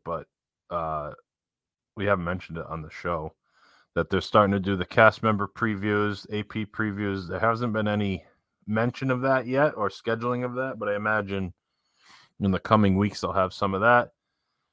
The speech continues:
And then it's opening early April. Um, the early reports are it's hard to get in the, in the seats. They have a bench,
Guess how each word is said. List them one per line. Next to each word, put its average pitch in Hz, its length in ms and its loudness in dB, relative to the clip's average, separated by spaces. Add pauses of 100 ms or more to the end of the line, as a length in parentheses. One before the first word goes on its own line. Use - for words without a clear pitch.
(160)
And 87 120 -4
then 92 120 0
it's 87 160 -6
opening 92 420 -6
early 92 360 -6
April. 101 520 -4 (580)
Um, 85 520 2 (1700)
the 110 80 2
early 180 360 12
reports 143 540 6
are 123 560 6
it's - 300 -6 (240)
hard 123 300 8
to 127 80 2
get 120 180 2
in 117 180 4
the, 107 220 4 (520)
in 107 140 -4
the 101 80 -4
seats. - 680 -8 (640)
They 104 100 2
have 120 440 6
a 101 80 -4
bench, 117 600 -2